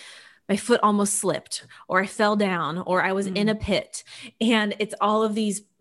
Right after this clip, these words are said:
Speaker 1: you know, pictures of what happens when we are walking out regular life is that we stumble, we fall, we trip, we get stuck, but God doesn't leave us there.
Speaker 2: Right. Yes.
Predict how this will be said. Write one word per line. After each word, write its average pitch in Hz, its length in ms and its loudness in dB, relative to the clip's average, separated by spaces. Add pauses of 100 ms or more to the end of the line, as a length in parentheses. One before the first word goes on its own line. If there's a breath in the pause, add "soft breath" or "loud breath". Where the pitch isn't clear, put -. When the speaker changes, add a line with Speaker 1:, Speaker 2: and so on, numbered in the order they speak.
(140)
Speaker 1:
you 202 160 0
know, 180 260 2
pictures 196 840 -2
of 196 300 0
what 214 280 -2
happens 240 460 -2
when 202 100 -4
we 202 140 -2
are 196 120 -2
walking 196 420 0
out 208 120 -2
regular 208 280 -2
life 196 360 -4
is 185 240 -6
that 196 200 0
we 220 100 2
stumble, 208 640 2 (240 loud breath)
we 226 120 0
fall, 208 520 0 (200 loud breath)
we 214 120 -2
trip, 214 420 -2 (100)
we 208 100 -2
get - 200 2
stuck, - 640 -2 (840 soft breath)
but 160 120 -6
God 233 360 2
doesn't 214 320 -2
leave 196 180 0
us 170 160 -8
there. 113 400 -4 (460 loud breath)
Speaker 2:
Right. 175 400 -2 (880)
Yes. 175 480 -4